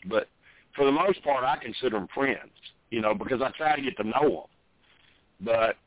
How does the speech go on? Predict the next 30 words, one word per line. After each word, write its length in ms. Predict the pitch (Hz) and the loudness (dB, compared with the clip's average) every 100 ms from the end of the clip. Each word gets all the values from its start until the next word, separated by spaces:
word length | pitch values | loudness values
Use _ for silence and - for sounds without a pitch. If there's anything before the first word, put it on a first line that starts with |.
| _ _ _ _ _ - | _ _ _ _ _ -4
like 160 | 135 139 | -2 -2
I 40 | 131 | -6
tell 200 | 156 143 | -2 -2
J 280 | 117 139 147 | -2 -4 -4
J, 220 | 120 113 | -2 -2
there's 200 | 107 151 | 0 0
a 20 | 156 | 2
lot 420 | 139 147 180 180 | 2 4 2 0
of 80 | 143 | -6
fans 420 | 151 170 190 131 | -4 0 0 0
I 240 | 113 104 113 | 0 0 2
have 300 | 110 107 98 _ _ _ - | 2 0 0 _ _ _ -6
that 120 | 110 | -4
really 340 | 113 143 180 147 | 0 2 2 0
just 260 | 110 110 - | -2 -6 -4
don't 220 | 117 85 | -2 0
like 240 | 95 - 92 | 0 -2 -6
me 160 | 82 - | -14 -10
personally. 600 | - 139 - 87 78 76 | -2 -2 -2 -10 -10 -6
They 160 | 95 104 | -6 -4
just 200 | 104 - | -6 -2
follow 340 | 117 117 123 120 | 2 4 4 2
me 300 | 117 120 113 | 2 4 6
or 120 | 101 | 6
whatever 560 | 101 104 113 139 110 104 | 4 4 4 2 2 0
because 540 | 95 95 - 104 90 | -2 -4 0 -2 0
of 200 | 92 82 | -2 -2
my 220 | 92 95 | -2 -2
information 760 | 95 92 92 95 113 120 98 92 | -2 -2 -4 -2 0 0 -2 -4
and, 240 | 90 85 | -6 -8